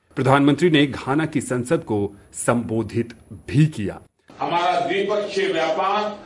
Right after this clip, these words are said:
Speaker 2: तीन बिलियन डॉलर पार कर चुका है। भारतीय कंपनियों ने लगभग नाइन हंड्रेड प्रोजेक्ट्स में लगभग दो बिलियन डॉलर का निवेश किया है। आज हमने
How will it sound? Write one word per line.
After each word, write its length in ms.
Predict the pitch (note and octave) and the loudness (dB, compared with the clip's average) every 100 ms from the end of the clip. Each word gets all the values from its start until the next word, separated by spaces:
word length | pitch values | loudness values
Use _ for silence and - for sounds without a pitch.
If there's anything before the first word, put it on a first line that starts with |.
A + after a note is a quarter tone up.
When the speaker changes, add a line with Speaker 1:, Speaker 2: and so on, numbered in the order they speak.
| - | -12
Speaker 2:
तीन 500 | G3+ A3 A#3+ B3 G#3 | -6 -2 -2 -4 -4
बिलियन 460 | - E3+ F#3+ G3 G3 | -2 0 0 0 0
डॉलर 420 | D#3+ D#3+ F3+ F3+ | 0 0 0 0
पार 420 | F3+ F3 D#3+ E3 | -2 -2 -2 -2
कर 140 | - - | -4 -6
चुका 340 | - - - | -8 -12 -14
है। 220 | - - - - - - | -16 -18 -20 -20 -16 -6
भारतीय 580 | D3+ F3 F3 F3+ F3+ F3+ | -2 -2 -2 -4 -2 -2
कंपनियों 680 | E3+ D#3 D3+ E3 E3 F3 | -2 -4 -6 -6 -4 -2
ने 140 | E3+ D#3 | -2 -2
लगभग 680 | C#3 C#3+ C#3+ - F#3+ G3 - D3+ | -2 0 0 0 -2 -4 -8 -6
नाइन 400 | F#3 A3 B3+ A3 | -2 0 0 -2
हंड्रेड 600 | G3+ F#3 G3+ A3 G#3 - | -2 -2 0 0 -2 -4
प्रोजेक्ट्स 500 | F3+ F#3 G#3+ G#3 G#3 | -4 0 0 -2 -4
में 180 | F#3 | -4
लगभग 640 | D#3+ E3+ F3 G3 - - - - - | -2 -2 0 0 -2 -4 -10 -12 -2
दो 480 | G3 G#3+ A3+ A3+ | 2 6 4 4
बिलियन 460 | D3 E3 F3 F#3 F3+ | 0 0 0 0 -2
डॉलर 340 | D3 D3+ D#3 | 0 2 0
का 260 | E3+ F#3+ F#3 | -2 -4 -4
निवेश 500 | D#3 C#3 D3+ - - | -4 -4 -4 -8 -14
किया 180 | B2+ A#2+ | -12 -12
है। 240 | - - - | -12 -16 -10
आज 280 | C3+ C#3 C#3 | -2 0 -2
हमने 580 | C#3+ E3+ F3+ G3 G3 | -4 -6 -2 -2 -4